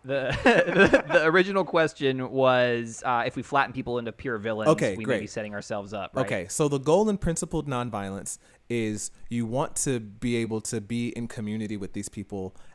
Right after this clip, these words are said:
Speaker 2: afterward, right? And that's why I brought up, you know, Sergei and, you know, violence le-, leading to all these revenge killings. Like, it continues the cycle of violence,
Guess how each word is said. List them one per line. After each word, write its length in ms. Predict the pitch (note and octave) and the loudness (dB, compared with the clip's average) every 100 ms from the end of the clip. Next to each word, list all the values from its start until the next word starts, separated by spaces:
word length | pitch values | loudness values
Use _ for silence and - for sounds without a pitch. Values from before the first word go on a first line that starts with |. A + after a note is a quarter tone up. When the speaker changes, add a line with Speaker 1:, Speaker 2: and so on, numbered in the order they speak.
| - - | -10 -6
Speaker 2:
afterward, 580 | A2 - F2+ E2+ - - - _ - | -4 -6 -12 -12 -16 -20 -20 _ -8
right? 280 | G#2+ G#2 - - | -6 -8 -12 -10
And 100 | A#2+ | -6
that's 180 | B2 - | -6 -4
why 140 | A#2+ | -4
I 40 | A2 | -2
brought 220 | A2+ A2 | -2 -2
up, 160 | G#2 | -4
you 100 | A2+ | -6
know, 220 | G#2+ G2+ G2 | -4 -4 -6
Sergei 800 | - A#2 A2 A2 G2+ G2 F2+ | -6 -4 -6 -4 -4 -4 -6
and, 180 | G2 G2 | -8 -8
you 100 | G2 | -8
know, 340 | G2 F#2 F2+ - _ | -8 -8 -10 -14 _
violence 480 | - A2 A2 G#2 - | -6 -4 -4 -6 -8
le-, 280 | D#2+ G#2 A2 | -10 -8 -8
leading 320 | - A2 G#2 G#2 | -8 -10 -8 -8
to 80 | F#2+ | -8
all 120 | F#2 | -6
these 160 | F#2 | -8
revenge 300 | G#2 C#3 C#3+ | -8 -8 -8
killings. 300 | - C#3 B2 | -6 -6 -4
Like, 140 | A2+ G#2+ | -6 -8
it 80 | A2 | -8
continues 460 | C3 - E3+ F3 | -8 -4 -2 -2
the 60 | B2+ | -4
cycle 340 | B2 G#2+ G2+ | -6 -4 -6
of 80 | G2 | -6
violence, 500 | G2 F#2 F2 - | -6 -6 -10 -14